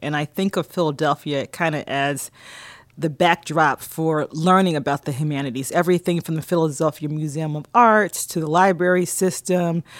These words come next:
to the Natural Science Museum and the Franklin Institute. And so when I got to undergrad and then did my M B A at Duke and my P H D at Michigan, even though all of those degrees are in business, I always had the mindset to think about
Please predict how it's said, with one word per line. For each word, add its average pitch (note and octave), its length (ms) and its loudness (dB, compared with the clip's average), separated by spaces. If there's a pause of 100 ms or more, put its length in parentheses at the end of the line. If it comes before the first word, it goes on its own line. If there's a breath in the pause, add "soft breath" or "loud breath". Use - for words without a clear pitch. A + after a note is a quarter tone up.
(200 loud breath)
to F#3 140 -2
the F3+ 80 -2
Natural F3 420 -4
Science G#3 480 2
Museum E3+ 480 2
and D#3+ 140 0
the D3+ 60 -4
Franklin D#3+ 440 -6
Institute. D3+ 840 -6 (800 loud breath)
And G#3+ 360 8
so G#3+ 500 10
when G3+ 140 6
I A3 120 6
got A3 260 4
to F#3 140 4
undergrad F3+ 640 6
and D#3+ 120 0
then D#3+ 80 0
did D#3 140 -2
my D3 180 -2
M D#3 160 -2
B D3 160 0
A D3 160 0
at C#3+ 100 -6
Duke A3 540 6
and D#3+ 100 0
my C#3+ 140 -4
P - 220 -2
H D3+ 160 -4
D D3 240 -2
at C#3+ 100 -4
Michigan, D#3+ 880 2 (540)
even C4 460 4
though F#3 220 8
all F#3 240 8
of F3+ 80 2
those F3 240 6
degrees D#3 460 0
are D3 120 0
in D#3 140 -2
business, D#3 540 0
I E3 140 4
always B3 340 2
had G#3+ 160 2
the E3+ 80 0
mindset D#3 640 -2
to D3+ 80 -4
think - 280 -8
about C3+ 560 -2